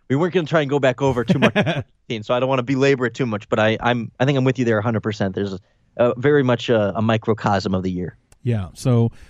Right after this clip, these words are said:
Speaker 2: now we switch over and we, and we look at the defense. And as we mentioned before, a lot fewer question marks on this side, but it was the side of the ball where we had some holes to,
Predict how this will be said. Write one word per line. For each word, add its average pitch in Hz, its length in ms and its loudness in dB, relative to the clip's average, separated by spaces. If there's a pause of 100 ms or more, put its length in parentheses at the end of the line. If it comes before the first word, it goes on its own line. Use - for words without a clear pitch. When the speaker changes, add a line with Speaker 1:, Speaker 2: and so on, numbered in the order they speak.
(180)
Speaker 2:
now 170 220 0
we 202 60 4
switch 202 260 -2
over 185 220 2
and 160 180 0
we, 156 80 -4
and 147 80 2
we 147 80 4
look 156 240 2
at 147 140 -2
the 127 40 -12
defense. 131 540 2
And 131 80 0
as 139 160 -2
we 139 80 2
mentioned 135 340 2
before, 110 520 0 (440)
a 127 120 -2
lot 151 280 0
fewer 165 340 8
question 147 440 2
marks 127 360 4
on 135 280 6
this 123 160 6
side, 127 400 4
but 120 140 6
it 117 80 -2
was 127 240 2
the 123 100 2
side 127 300 2
of 117 80 2
the 117 80 4
ball 123 340 4
where 120 120 6
we 117 160 0
had 117 260 -2
some 110 340 -2 (300)
holes 131 360 2
to, 101 200 0